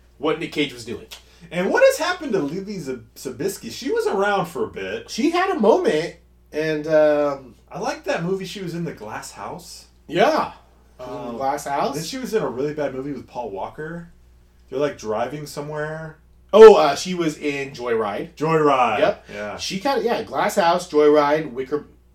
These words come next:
Speaker 1: Wicker Man. She kinda had this P G thirteen horror movie run. Uh, maybe the next Scream Queen. But, uh, yeah, kinda fizzled out, and, uh, I don't know what she's up to now.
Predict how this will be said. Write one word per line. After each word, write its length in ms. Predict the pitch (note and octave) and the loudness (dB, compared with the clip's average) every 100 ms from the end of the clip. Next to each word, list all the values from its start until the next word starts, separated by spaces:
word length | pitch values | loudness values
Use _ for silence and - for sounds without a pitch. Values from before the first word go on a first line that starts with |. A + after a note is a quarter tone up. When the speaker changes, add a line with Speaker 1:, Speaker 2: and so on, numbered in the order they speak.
| _ - | _ -20
Speaker 1:
Wicker 260 | B2 A#2+ | -12 -8
Man. 300 | C3+ C3 C#3 | -6 -4 -6
She 160 | C#3+ D#3 | -8 -12
kinda 220 | C3 C3 | -10 -10
had 200 | C3 C3 | -10 -10
this 320 | C3+ C3+ - - - _ _ | -10 -10 -14 -18 -20 _ _
P 180 | - F3+ D#3+ | -12 -10 -8
G 180 | E3+ | -10
thirteen 800 | E3+ D#3+ D#3+ - - D#3+ D3 D3 | -8 -6 -8 -10 -10 -6 -4 -4
horror 500 | C#3 - D3+ D3 D3 | -8 -2 2 2 0
movie 280 | C#3+ C3+ C3+ | -8 -14 -12
run. 340 | B2 A#2+ B2 - _ _ _ _ _ | -6 -4 -6 -12 _ _ _ _ _
Uh, 260 | A2 A2 G#2+ | -8 -8 -8
maybe 200 | A2+ C3+ | -10 -8
the 100 | D3 | -6
next 220 | C3+ C#3 - | -6 -8 -8
Scream 280 | E3+ G#3+ G#3+ | -4 -4 -4
Queen. 300 | D3 F#2 - | -8 -12 -14
But, 260 | A#2 G#2+ - | -12 -12 -12
uh, 160 | A2+ A#2 | -10 -8
yeah, 160 | D3+ - | -8 -10
kinda 200 | B2+ A#2+ | -14 -12
fizzled 300 | C3+ C3+ C3 | -12 -8 -8
out, 260 | B2 F3+ | -8 -8
and, 160 | B2+ B2 | -12 -12
uh, 280 | B2 B2 B2 | -10 -8 -8
I 40 | |
don't 100 | D3 E3 | -6 -6
know 80 | |
what 100 | F#3 | -6
she's 140 | - G3+ | -6 -6
up 100 | G3 | -4
to 120 | G#3+ | -2
now. 280 | A3 A#3 | -2 -4